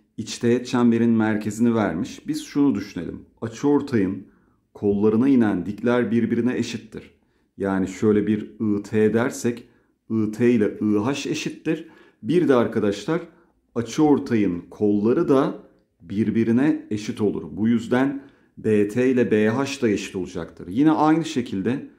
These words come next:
I'dan şöyle bir dikindirdiğiniz zaman L olsun bu da. L C ile H C birbirine eşittir. Ve arkadaşlar A L ile A T birbirine eşittir. Bunlar da bakın böyle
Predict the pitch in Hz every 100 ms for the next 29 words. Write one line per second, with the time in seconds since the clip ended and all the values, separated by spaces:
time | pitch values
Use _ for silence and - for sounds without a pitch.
0 | _ _ _ 113 110 107 120 120 - 123
1 | 117 113 110 104 98 110 107 104 101 110
2 | 139 107 101 90 78 82 101 104 107 87
3 | - 87 80 87 135 95 - _ _ _
4 | _ - 104 107 104 104 127 143 151 101
5 | 98 - - _ _ _ _ _ _ _
6 | _ _ _ _ _ 98 101 - - 113
7 | 127 135 135 139 143 143 143 156 - 147
8 | 151 - _ _ _ - 117 139 117 -
9 | 98 92 - 131 139 - 104 101 101 110
10 | 113 107 101 127 - - _ _ 101 101
11 | 98 117 117 104 90 90 90 87 - -
12 | 165 160 - _ _ - 107 107 117 110
13 | 101 101 101 95 95